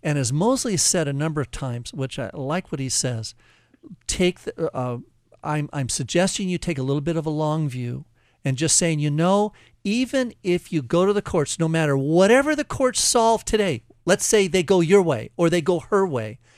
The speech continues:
guess what's gonna take place three years from now? That's not the way it's gonna be. It's gonna be different. And if you can roll through these stages and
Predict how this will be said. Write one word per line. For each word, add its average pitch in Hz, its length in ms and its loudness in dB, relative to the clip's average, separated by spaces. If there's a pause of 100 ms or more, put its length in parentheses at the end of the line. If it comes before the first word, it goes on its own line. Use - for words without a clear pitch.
(440)
guess 254 200 2
what's 302 160 -2
gonna 254 280 -4 (100)
take 208 240 -4
place 190 240 -2
three 180 180 -4
years 202 240 -4
from 147 140 -6
now? 113 260 -8 (300)
That's - 200 0
not 233 160 0
the 143 100 0
way 117 100 -2
it's 107 140 -8
gonna 107 180 -6
be. 117 260 -10 (320)
It's - 180 -2
gonna 190 200 0
be 175 300 -6
different. 139 500 -6 (600)
And 160 140 2
if 127 140 -2
you 208 280 -2
can 175 320 -4
roll 202 480 6
through 147 640 0 (320)
these 165 440 0
stages 170 760 -2
and 147 240 -4